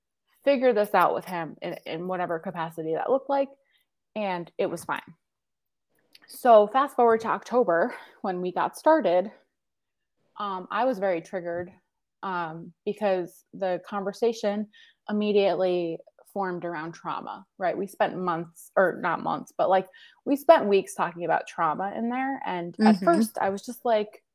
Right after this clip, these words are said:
Speaker 1: "Okay, when are we gonna talk about business?"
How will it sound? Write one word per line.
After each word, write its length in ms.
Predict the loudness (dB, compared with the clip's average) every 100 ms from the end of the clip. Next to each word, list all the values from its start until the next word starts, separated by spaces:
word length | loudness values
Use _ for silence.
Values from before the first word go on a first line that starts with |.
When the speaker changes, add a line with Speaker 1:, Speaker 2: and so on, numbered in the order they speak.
| _ _ _ _ _ _ _ _ _ -20 -20 _ _
Speaker 1:
"Okay, 240 | -10 -10 -16 _ -8
when 140 | -2
are 80 | 0
we 100 | 2
gonna 200 | 0 2
talk 200 | 2 4
about 400 | 4 2 2 -4
business?" 460 | -6 -4 -10 -14